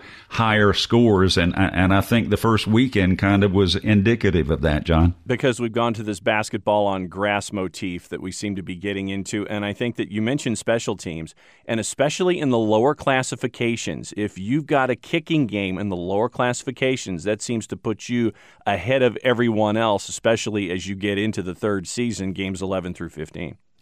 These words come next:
Speaker 1: I agree totally. And it, it, I, I tell you what, it's not easy to kick an extra point. It's not easy to kick a field goal, and certainly not easy, uh, to kick a fifty-two-yard field goal when you need a win. So,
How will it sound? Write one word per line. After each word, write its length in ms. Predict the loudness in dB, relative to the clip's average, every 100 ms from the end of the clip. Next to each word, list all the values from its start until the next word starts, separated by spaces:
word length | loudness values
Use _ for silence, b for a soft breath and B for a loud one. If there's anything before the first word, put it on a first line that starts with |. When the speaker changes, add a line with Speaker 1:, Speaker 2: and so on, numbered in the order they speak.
| -8
Speaker 1:
I 280 | 0 2 4
agree 400 | 4 4 4 2
totally. 600 | 2 4 4 2 0 -2 B B B
And 220 | 0 2
it, 220 | 4 2 2
it, 320 | 0 0 -2
I, 200 | 0 0
I 100 | 0
tell 240 | 0 2 4
you 140 | 4
what, 240 | 4 2 2
it's 160 | 2
not 220 | 2 4
easy 260 | 4 4 4
to 80 | 2
kick 260 | 2 0
an 140 | 4 2
extra 380 | 2 -2 -2 0
point. 420 | 2 4 4 0 -8 -8
It's 240 | -6 0
not 240 | 2 4
easy 280 | 4 4 2
to 100 | 0
kick 300 | 0 0 0
a 40 | -2
field 420 | 2 4 4 4
goal, 380 | 4 4 2 B B B B
and 160 | -2
certainly 460 | 0 2 2 4 4
not 320 | 4 4 2
easy, 480 | 0 0 2 2 0 B B B B
uh, 520 | 0 4 4 4 2 0 -2 -2
to 120 | -4
kick 200 | 0 0 0
a 40 |
fifty-two-yard 960 | 0 0 2 0 4 4 4 4 2 0
field 340 | 2 2 4
goal 320 | 4 4 4
when 180 | 4 4
you 100 | 6
need 220 | 6 4
a 40 | 2
win. 520 | 4 4 2 0 -2
So, 360 | 2 2 2